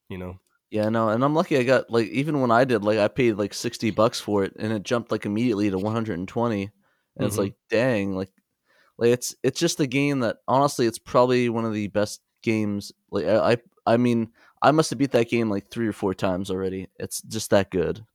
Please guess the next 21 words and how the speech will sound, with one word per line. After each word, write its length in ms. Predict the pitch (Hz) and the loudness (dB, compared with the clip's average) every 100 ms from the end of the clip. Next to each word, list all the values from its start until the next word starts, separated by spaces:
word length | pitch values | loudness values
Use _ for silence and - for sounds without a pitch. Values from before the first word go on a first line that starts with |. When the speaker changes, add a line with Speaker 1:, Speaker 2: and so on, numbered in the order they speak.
| _ | _
Speaker 1:
So 180 | - - | -4 -2
for 100 | 175 | 0
Saturn 400 | - 190 185 180 | 2 2 4 2
fans, 400 | - 160 151 123 | 2 2 0 -2
Saturn 380 | - - 143 143 | -4 -2 0 0
fans 280 | 139 127 - | 0 0 -2
these 280 | 147 151 | -4 -2
days, 400 | 113 113 110 - - | -2 -2 -2 -6 -12
they 220 | 127 120 | -4 -2
know 360 | 127 135 151 151 | 2 4 6 6
that 280 | 127 113 110 | 4 0 -2
it's 180 | 110 - | -8 -2
like 440 | 113 107 - - _ _ _ _ _ | -2 0 -4 -18 _ _ _ _ _
you're, 280 | 139 147 131 - | -2 -2 -2 -2
you're 160 | 135 | -2
getting 280 | 120 156 135 | 2 2 2
the 80 | 120 | 0
pinnacle 420 | - 143 131 131 | 0 -2 0 -2
of 80 | 98 | -2
two 240 | - 123 | -4 -4
D, 320 | 98 80 80 | -4 -8 -12